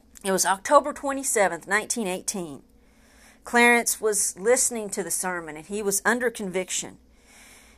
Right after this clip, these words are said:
and he realized that he was a sinner. And he also realized that playing in a church band and knowing all the facts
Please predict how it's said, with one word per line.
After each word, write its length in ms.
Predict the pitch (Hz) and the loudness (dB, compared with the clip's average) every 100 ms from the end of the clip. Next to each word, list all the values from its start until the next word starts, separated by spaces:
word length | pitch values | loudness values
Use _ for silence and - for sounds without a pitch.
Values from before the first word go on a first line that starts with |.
| _ | _
and 120 | 202 196 | -4 -4
he 100 | 180 | 0
realized 460 | 240 240 233 233 | 4 6 4 2
that 100 | 202 | -4
he 140 | 208 214 | -8 -6
was 180 | 196 | -4
a 40 | 180 | -2
sinner. 420 | - 170 - - _ _ _ _ _ _ _ _ _ - - _ _ _ _ _ 208 | -2 -4 -12 -20 _ _ _ _ _ _ _ _ _ -20 -20 _ _ _ _ _ 0
And 360 | 214 202 185 | 2 2 -2
he 300 | - 190 262 | -10 -10 -2
also 360 | 240 285 294 269 | 2 4 2 0
realized 560 | 226 233 226 214 214 202 | 4 6 8 6 6 0
that 140 | - | -2
playing 640 | - 247 262 262 247 240 - _ _ | 0 0 0 -6 -8 -14 -20 _ _
in 140 | 214 202 | -6 -4
a 80 | 196 | -4
church 480 | - 233 247 - | 0 0 0 -6
band 320 | 233 233 226 214 | -8 -8 -6 -6
and 100 | 214 | -6
knowing 220 | 226 214 | -6 2
all 220 | 202 233 | 4 4
the 120 | 185 | 0
facts 840 | 190 - 254 254 247 - - - | -4 2 8 8 8 2 0 0